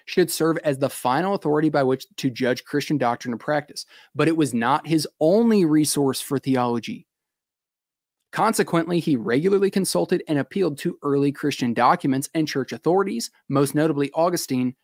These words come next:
to gain theological insight and clarity on contested doctrinal matters. He recognized the strategic importance of demonstrating the continuity of Protestant teaching with the core convictions of the early church. Thus, his regular refrain, "The ancient church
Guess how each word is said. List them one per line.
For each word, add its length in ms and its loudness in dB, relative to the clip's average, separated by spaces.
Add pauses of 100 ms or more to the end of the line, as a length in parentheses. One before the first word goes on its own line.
(120)
to 80 -4
gain 220 4
theological 640 0
insight 300 0
and 100 -2
clarity 440 -2
on 140 -4
contested 500 -4
doctrinal 420 -2
matters. 440 0 (420)
He 220 2
recognized 760 0 (120)
the 100 -2
strategic 580 -2
importance 460 -2
of 160 -4
demonstrating 640 0
the 140 -2
continuity 800 0
of 140 -6
Protestant 520 -2
teaching 400 0 (280)
with 140 4
the 100 0
core 300 2
convictions 520 0
of 100 -2
the 120 -4 (100)
early 260 4
church. 420 -4 (360)
Thus, 380 2 (120)
his 180 0
regular 420 0
refrain, 560 0 (200)
"The 280 0
ancient 400 0
church 320 -2